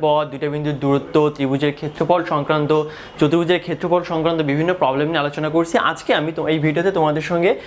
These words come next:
সরল রেখা, আজকে এবং আজকের যে, আহ, পরে কয়েকটা ভিডিও, সেখানে এই সরল রেখার চ্যাপ্টারের পরের দিকেরগুলো, actually সরল রেখা, এর বিভিন্ন ধর্ম, লম্ব সরল রেখা কখন হবে, কখন দুটো সমান্তরাল হবে, এসব নিয়ে আলোচনা করব। So সরল রেখার একদম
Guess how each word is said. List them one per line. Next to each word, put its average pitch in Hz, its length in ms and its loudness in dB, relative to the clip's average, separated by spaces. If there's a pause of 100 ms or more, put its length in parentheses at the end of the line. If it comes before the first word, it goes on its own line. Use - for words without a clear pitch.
(180)
সরল 180 300 2
রেখা, 165 200 2
আজকে 147 300 -4
এবং 202 200 0
আজকের 151 380 -2
যে, 202 100 2
আহ, 139 300 0
পরে 156 180 2
কয়েকটা 175 240 0
ভিডিও, 151 280 0
সেখানে 165 380 -2 (300)
এই 147 120 4
সরল 180 320 2
রেখার 220 160 2
চ্যাপ্টারের 220 440 0
পরের 185 220 2
দিকেরগুলো, 196 400 0
actually 196 340 -2
সরল 160 320 0
রেখা, 180 300 0
এর 160 100 0
বিভিন্ন 160 340 -2
ধর্ম, 151 580 0 (300)
লম্ব 151 460 4
সরল 160 280 0
রেখা 160 200 -2
কখন 151 280 -2
হবে, 151 220 0
কখন 147 220 -2
দুটো 147 160 0
সমান্তরাল 147 400 -2
হবে, 160 120 2
এসব 185 280 2
নিয়ে 165 120 0
আলোচনা 127 340 -4
করব। 131 340 0 (320)
So 160 80 4
সরল 175 360 2
রেখার 226 420 0
একদম 175 460 -2